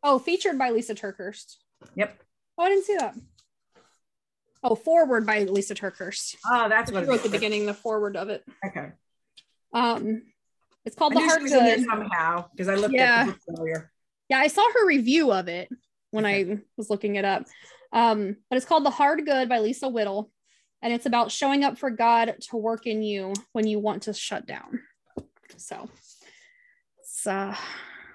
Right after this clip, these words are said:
Speaker 1: talk about hope in hard times. Work on, work on showing up for God. All right, what prayer requests do we have?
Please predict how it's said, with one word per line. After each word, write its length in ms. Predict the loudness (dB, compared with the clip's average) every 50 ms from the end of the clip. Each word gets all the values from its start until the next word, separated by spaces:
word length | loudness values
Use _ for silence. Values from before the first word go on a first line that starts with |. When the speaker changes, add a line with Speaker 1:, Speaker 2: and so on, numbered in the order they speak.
| _ _
Speaker 1:
talk 280 | -16 -12 -12 -12 -10 -6
about 280 | -4 -2 -2 -2 -2
hope 300 | -4 0 0 0 2 2
in 80 | 0 0
hard 280 | 0 2 2 2 2 0
times. 880 | -2 -2 -2 0 0 0 -2 -4 -6 -8 -12 -12 -14 -16 -16 -16 -18 _ _ _ _ -20 _ _ _ -20 -20 _ _ _ _ _ _ _ -8
Work 280 | -6 -6 -6 -6 -6
on, 460 | -6 -6 -4 -4 -2 -2 -2 -2 -4 -6 -12 _ _ -18 -18 -18 _ _ _ _ _ _ _ _ _ _ _ _ _ _ -12
work 160 | -10 -10 -8
on 100 | -10 -8
showing 320 | -8 -8 -6 -4 0 0
up 140 | 0 0 0
for 100 | -2 -4
God. 400 | -2 0 0 2 0 0 -2 -4 -8 _ _ _ -20 -20 _ _ _ _ _ _ _
All 80 | -4 -2
right, 240 | 0 0 -2 -4 -6
what 160 | -8 -8 -4
prayer 160 | 0 2 2
requests 420 | 2 2 0 -2 -4 -6 -6 -8 -10
do 60 | -10
we 100 | -10 -10
have? 340 | -10 -12 -14 -18 -18 -20